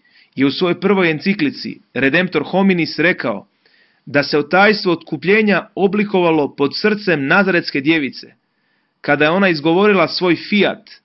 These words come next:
„Neka bude po riječi tvojoj.” Od ovoga časa Marino srce, djevičansko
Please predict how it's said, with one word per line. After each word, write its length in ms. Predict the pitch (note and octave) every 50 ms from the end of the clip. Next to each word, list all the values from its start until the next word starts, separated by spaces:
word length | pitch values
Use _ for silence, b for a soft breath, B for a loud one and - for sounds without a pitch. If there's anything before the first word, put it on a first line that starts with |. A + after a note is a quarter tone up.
| _ _ _
„Neka 460 | - A#2+ B2+ D3 F3 F#3+ F#3+ G3 E3+
bude 280 | D#3+ F#3+ G#3+ F#3+ F#3+ F3
po 140 | - D3+
riječi 320 | D#3 E3+ F#3 F#3 F3 D#3+ C#3
tvojoj.” 360 | - - D#3+ D3 A#2+ - - - _ _ _ _ _ _ _ _ _ _ _ _ _ _ _ _ _ _
Od 160 | - A#2 A#2+
ovoga 260 | D3+ E3 E3+ D3+ D#3 C#3+
časa 400 | - E3+ E3+ F#3 - - D#3+ C#3
Marino 380 | D3 E3 F#3 F#3+ F3 E3 D#3
srce, 500 | - - G3 F#3 F3 - - - - - b b b b b b b
djevičansko 880 | - A#2+ C3 C#3+ C#3+ C#3 C#3 - F3 F#3 F#3+ F3+ - - - A2+ - -